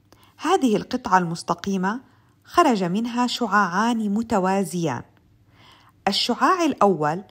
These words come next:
بزاوية أربعة وثلاثين والشعاع الثاني بزاوية س.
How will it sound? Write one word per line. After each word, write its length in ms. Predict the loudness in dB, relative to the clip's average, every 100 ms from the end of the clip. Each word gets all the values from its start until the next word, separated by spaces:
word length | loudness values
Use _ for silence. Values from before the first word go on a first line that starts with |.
| _ _ _ _
بزاوية 720 | -4 2 4 4 2 0 -2 -6 _
أربعة 340 | 0 4 4 2
وثلاثين 600 | -2 -6 -6 -6 -12 -12 _ _ _ _ _ _
والشعاع 640 | -2 0 -2 2 2 2
الثاني 680 | -6 -4 -2 -2 -2 -4 -8 _ _
بزاوية 800 | -4 2 4 4 4 2 0 -4 -16 _ -8
س. 200 | 0